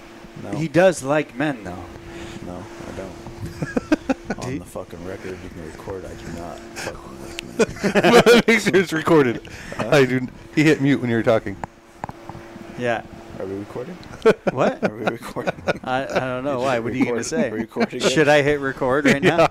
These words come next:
Speaker 3: Yeah. <laughs> Mike's like, "Damn it." <laughs>
Speaker 2: He's just like, I'm not
Speaker 3: No, we
Speaker 2: really
Speaker 3: were talking about Gilroy, small town, how it's changed, and then how we got into out-, the outdoor sports.
Speaker 1: No, I can't hear you.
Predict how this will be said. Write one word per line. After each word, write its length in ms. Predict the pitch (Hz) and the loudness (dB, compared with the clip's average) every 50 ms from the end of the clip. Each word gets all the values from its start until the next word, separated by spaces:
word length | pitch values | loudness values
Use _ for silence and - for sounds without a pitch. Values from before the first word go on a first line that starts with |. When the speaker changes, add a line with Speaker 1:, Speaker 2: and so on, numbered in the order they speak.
| - - 180 | 2 -4 -6
Speaker 3:
Yeah. 760 | 220 - - - - 214 - - - 208 - - - - - | -6 -6 -6 -6 -6 -6 -6 -4 -6 -6 -6 -6 -4 -6 -6
<laughs> 880 | - - - - - - - - - - - - - - - - - - 123 | -6 -6 -14 -16 -12 -12 -12 -12 -14 -16 -20 -20 -20 -20 -16 -16 -14 -8 0
Mike's 260 | 123 113 110 107 - | 2 2 2 2 0
like, 220 | 117 101 101 117 | -2 -2 -2 -2
"Damn 240 | 117 120 113 113 117 | 0 2 2 4 2
it." 100 | 110 - - - - - - - - - - - | 0 -2 -6 -16 -20 -20 -18 -18 -18 -18 -2 -2
<laughs> 840 | 294 - - - - - - - - - - - - - - - - - - - - - - _ _ - - - - - - - - - - - - - - | -2 -2 -2 -12 -14 -14 -16 -20 -20 -20 -20 -20 -16 -14 -14 -14 -14 -16 -20 -20 -20 -20 -20 _ _ -20 -20 -20 -20 -20 -12 -12 -12 -12 -12 -16 -20 -16 -12
Speaker 2:
He's 280 | 147 147 143 131 - - | -8 -8 -6 -8 -6 -8
just 180 | 135 120 - | -10 -8 -6
like, 160 | 127 113 117 | -8 -8 -6
I'm 140 | 123 - 123 | -8 -8 -6
not 200 | 135 147 143 131 | -6 -6 -2 2
Speaker 3:
No, 80 | 143 143 | 4 4
we 80 | 143 151 | 6 4
Speaker 2:
really 40 | 165 | 4
Speaker 3:
were 40 | 156 | 4
talking 300 | - 165 151 151 160 147 | 2 0 0 0 -2 0
about 280 | 139 135 127 120 117 - - - 110 | 4 4 4 4 4 0 -12 -12 -6
Gilroy, 520 | 104 110 113 117 113 113 110 107 107 107 - - - _ _ - - - - - - - - _ _ - - | -4 -4 -4 -4 -6 -8 -8 -8 -10 -10 -14 -18 -20 _ _ -20 -18 -18 -18 -18 -20 -20 -20 _ _ -20 -16
small 300 | - - 120 113 107 101 | -14 -12 -10 -10 -10 -10
town, 420 | - - 104 98 95 101 104 - - - - - - - - - - - - - - | -10 -10 -10 -10 -10 -10 -12 -14 -16 -20 -20 -20 -20 -20 -20 -20 -20 -18 -20 -16 -14
how 120 | 117 110 | -12 -12
it's 120 | 107 98 - | -14 -14 -16
changed, 540 | - - 107 104 104 107 104 - - - - - - - - - - - - - - - - - - - - - - - - - - | -16 -16 -14 -14 -12 -14 -16 -16 -18 -20 -20 -20 -20 -20 -20 -20 -20 -20 -20 -20 -20 -20 -20 -20 -20 -20 -20 -20 -20 -20 -20 -16 -12
and 80 | 127 117 | -10 -8
then 120 | 113 110 | -8 -8
how 180 | 113 120 117 113 | -6 -6 -6 -6
we 80 | 110 | -6
got 180 | 107 113 110 107 | -6 -6 -6 -6
into 200 | 110 104 101 95 | -8 -8 -8 -8
out-, 120 | 104 104 - - - - - | -8 -8 -10 -12 -18 -16 -12
the 120 | 113 107 | -10 -10
outdoor 260 | 101 - 110 107 101 98 | -8 -8 -8 -10 -10 -12
sports. 540 | - - - - 107 101 92 - - - - | -14 -20 -16 -12 -12 -12 -12 -12 -14 -16 -14
Speaker 1:
No, 120 | 80 80 | -14 -14
I 80 | 80 78 | -14 -14
can't 200 | - - - - | -16 -16 -16 -16
hear 120 | 87 85 | -14 -14
you. 120 | 73 76 | -14 -16